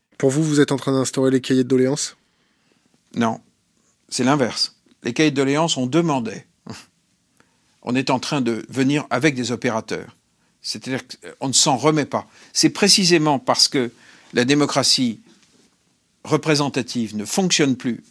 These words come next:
Speaker 2: et qu'elle doit être complétée par de la démocratie participative que je fais ça. Euh, c'est pas justement pour s'en remettre encore à un chef charismatique, euh, « Oh mon roi, comprends-moi ».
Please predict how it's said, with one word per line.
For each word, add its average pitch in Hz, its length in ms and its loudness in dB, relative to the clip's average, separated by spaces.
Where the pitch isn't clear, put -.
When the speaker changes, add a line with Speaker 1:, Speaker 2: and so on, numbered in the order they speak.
Speaker 2:
et - 80 -18
qu'elle 123 160 0
doit 123 140 -2
être 127 160 -4
complétée 165 560 0
par 110 160 -2
de 113 80 -2
la 110 160 0
démocratie 131 720 2
participative 160 1080 -2
que 120 100 0
je 117 100 2
fais 101 160 -2
ça. - 220 0
Euh, - 160 0
c'est 151 140 6
pas 190 220 4
justement 175 480 2
pour 147 160 -6
s'en 143 160 0
remettre 175 500 2
encore 135 380 4
à 117 100 -2
un 117 60 -4
chef 139 260 2
charismatique, 120 800 -4
euh, « 104 80 -10
Oh 170 180 8
mon 151 180 6
roi, 131 320 6
comprends-moi ». 107 680 0